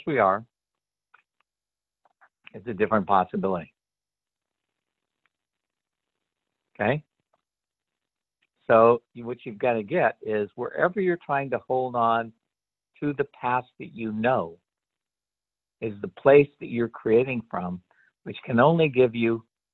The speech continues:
pain and suffering. So how many of you are holding on to a past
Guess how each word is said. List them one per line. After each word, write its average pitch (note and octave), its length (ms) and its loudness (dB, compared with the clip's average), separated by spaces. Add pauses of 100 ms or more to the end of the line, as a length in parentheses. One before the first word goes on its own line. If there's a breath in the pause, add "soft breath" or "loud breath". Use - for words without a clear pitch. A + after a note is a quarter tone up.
pain G2+ 380 -4 (400)
and G2+ 240 -10
suffering. - 380 -2 (4000)
So A#2 320 6 (540)
how C3+ 260 6
many C3+ 460 -4
of F#2 160 -12
you F#2 340 -16 (840)
are G2 140 -2
holding C3+ 460 0
on B2+ 320 0
to C3+ 80 -4
a A#2+ 80 -6
past F#2+ 420 -4